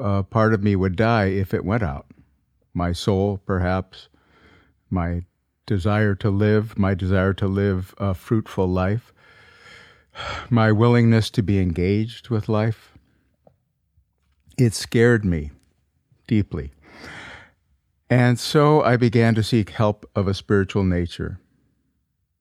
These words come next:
I had long since parted ways with the church I'd been raised in, and so I went elsewhere.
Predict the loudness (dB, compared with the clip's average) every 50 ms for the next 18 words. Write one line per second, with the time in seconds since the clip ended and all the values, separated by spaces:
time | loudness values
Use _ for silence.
0 | _ 2 2 4 4 4 4 4 2 2 2 2 2 2 0 0 0 0 0 0
1 | 2 0 0 -2 -2 -2 -2 -2 -4 -4 -2 0 0 0 0 0 0 0 0 2
2 | 0 0 -2 -4 -6 -6 -6 -6 -4 -2 -2 -2 -2 -2 -2 -2 -2 -2 -2 -2
3 | 0 2 2 2 2 2 0 0 0 0 0 0 -2 -2 -2 -2 -2 -2 -2 0
4 | 0 0 0 0 0 -2 -2 -2 -2 -2 -2 -4 -6 -8 -8 -8 -8 -10 -12